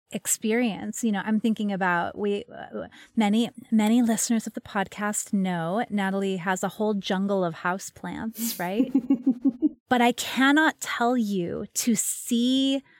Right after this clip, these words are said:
Speaker 1: a baby leaf unfurling. It's in my window,
Speaker 2: Mm.
Speaker 1: in my dining room is a fucking miracle. <laughs> It's like, oh my gosh. And, you know,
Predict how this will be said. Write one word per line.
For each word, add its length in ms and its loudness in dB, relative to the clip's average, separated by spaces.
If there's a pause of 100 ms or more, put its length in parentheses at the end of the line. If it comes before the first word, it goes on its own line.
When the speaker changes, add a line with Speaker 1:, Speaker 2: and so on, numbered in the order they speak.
(140)
Speaker 1:
a 80 2
baby 580 2
leaf 540 -2
unfurling. 1000 2 (100)
It's 240 0 (120)
in 280 4
my 220 6
window, 1000 4 (220)
Speaker 2:
Mm. 180 -2
Speaker 1:
in 160 6
my 160 6
dining 560 4
room 400 0 (140)
is 180 4
a 120 2
fucking 880 2
miracle. 680 2
<laughs> 80 -20
It's 220 4 (220)
like, 220 0 (680)
oh 220 6
my 200 6
gosh. 460 4
And, 220 2
you 120 4
know, 260 4